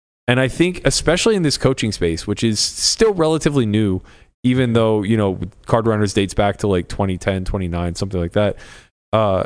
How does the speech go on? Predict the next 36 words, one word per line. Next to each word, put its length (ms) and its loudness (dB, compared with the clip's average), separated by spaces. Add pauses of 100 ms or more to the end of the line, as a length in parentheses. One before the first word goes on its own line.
it's 140 0
still 160 2
relatively 480 0
new, 280 0 (260)
and 80 2
we 80 4
don't 160 0
have 320 0
a 60 2
proper 440 0
auditing 400 0
process, 640 -2
right? 220 0 (580)
The 80 4
vast 380 0
majority 360 2
of 40 0
the 80 0
people 240 2
out 200 2
there 260 0 (420)
that 120 4
are 80 2
willing 360 2
to 100 0
call 640 0 (320)
Jay 180 2
Nandez, 600 2 (100)
uh, 440 2
a 60 0
scammer 500 0
who 100 2
rips 280 0
people 260 -2
off 360 0
and, 300 -4